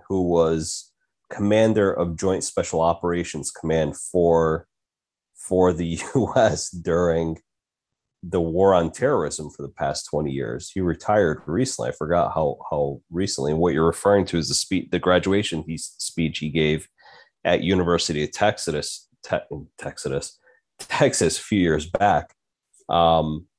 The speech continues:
and he, he spoke about that. So he, he was, he was a Navy seal. He went, he was a Navy, went through, went through seal training, and actually was on one of the first seal Team six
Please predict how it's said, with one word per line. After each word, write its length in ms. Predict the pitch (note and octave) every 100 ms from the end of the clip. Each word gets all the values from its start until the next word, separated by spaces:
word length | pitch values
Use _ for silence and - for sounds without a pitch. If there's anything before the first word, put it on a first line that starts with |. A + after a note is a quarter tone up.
| _
and 140 | G2+ G2+
he, 120 | -
he 340 | - B2+ -
spoke 360 | A2+ - D#3+ -
about 240 | E2+ D2+
that. 180 | D2 D2
So 180 | - A2
he, 280 | G#2+ E3 -
he 160 | _ F3+
was, 300 | E3+ - -
he 80 | B2+
was 120 | C3+
a 60 | A2
Navy 260 | F2+ E2
seal. 300 | - D2+ D#2
He 80 | F2
went, 240 | F2+ F#2 - -
he 60 |
was 120 | F#2 G2
a 40 |
Navy, 360 | F2 D#2+ D#2+ D#2+
went 200 | F2 F2
through, 260 | F#2+ F2+ -
went 200 | F2 -
through 180 | F#2
seal 280 | F2+ - E2+
training, 480 | E2 E2+ E2 D#2+ E2+ - _ _ _ _
and 100 | G2+
actually 320 | C#3+ E3+ B2+
was 160 | G2 F2
on 140 | G2
one 140 | F#2 F#2+
of 80 | E2
the 80 |
first 540 | - - G#2 - - -
seal 180 | G#2 F2
Team 260 | - D#2+
six 380 | - E2+ E2